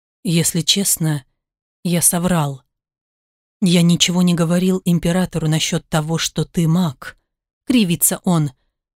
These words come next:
«А вот то, что я тебя забрал из человеческого поселения, сказал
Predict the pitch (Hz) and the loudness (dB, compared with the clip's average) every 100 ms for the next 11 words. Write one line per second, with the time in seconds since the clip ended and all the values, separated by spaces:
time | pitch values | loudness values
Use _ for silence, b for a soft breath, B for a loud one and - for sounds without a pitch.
0 | _ 180 160 165 _ 190 175 - 175 165 | _ -2 0 -2 _ -2 -2 -2 -2 0
1 | 175 - 170 165 160 160 175 175 165 - | -2 -2 0 0 2 0 2 0 0 -6
2 | _ _ 233 - - 202 185 170 - - | _ _ -4 -2 0 0 2 0 0 -2
3 | 175 170 185 - 165 165 190 202 208 - | -2 -2 -2 0 0 2 4 4 2 -2
4 | _ _ - - 247 233 262 269 165 | _ _ -6 -2 2 2 2 2 0